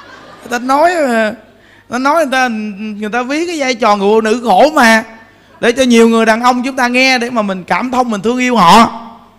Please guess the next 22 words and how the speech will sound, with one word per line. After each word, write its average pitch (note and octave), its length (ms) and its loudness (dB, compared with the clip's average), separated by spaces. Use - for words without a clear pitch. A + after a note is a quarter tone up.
Nó, G3 340 -4
nội F#3+ 240 0
mà G#3 160 0
nãy F#3+ 220 -2
như A#3+ 100 -2
Đức B3+ 160 0
nói C#4 240 -2
mà A3+ 60 -2
mỗi F#3+ 260 0
tháng C#4 240 -2
người A#3+ 100 4
phụ G#3+ 160 0
nữ A3+ 240 2
không A#3 140 -2
là F3+ 80 -4
cái G#3 100 -8
đó B3 80 -2
cái B3 140 -4
khổ F3+ 220 4
của B3 100 2
họ F3 160 -2
đó. G#3 100 -2